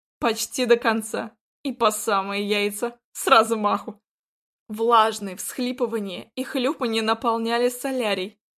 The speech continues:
Я еще никогда так не текла. И столько не кончала. Казалось, оргазм длится и длится, перетекая во все новые вспышки фейерверков с закрытыми веками.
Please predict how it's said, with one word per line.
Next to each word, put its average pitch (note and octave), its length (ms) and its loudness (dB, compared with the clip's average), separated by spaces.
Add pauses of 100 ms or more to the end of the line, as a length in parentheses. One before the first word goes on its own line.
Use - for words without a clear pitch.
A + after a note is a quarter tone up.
Я A3+ 220 2
еще A#3+ 260 0
никогда A#3+ 520 -2
так G3+ 220 -6
не G3+ 120 -4
текла. G#3 480 -6 (380)
И B3 80 -2
столько A#3 520 0
не G#3+ 100 -2
кончала. G#3 680 -4 (400)
Казалось, A#3+ 540 2
оргазм A#3 640 2
длится G#3+ 360 -6
и A#3 200 -8
длится, G#3 680 -6 (200)
перетекая A#3+ 560 0
во A3 100 0
все A3+ 220 -4
новые A#3+ 460 0
вспышки A#3+ 520 -8
фейерверков A3+ 640 -2 (360)
с B3+ 60 -4
закрытыми A3+ 680 -4
веками. G#3 640 -4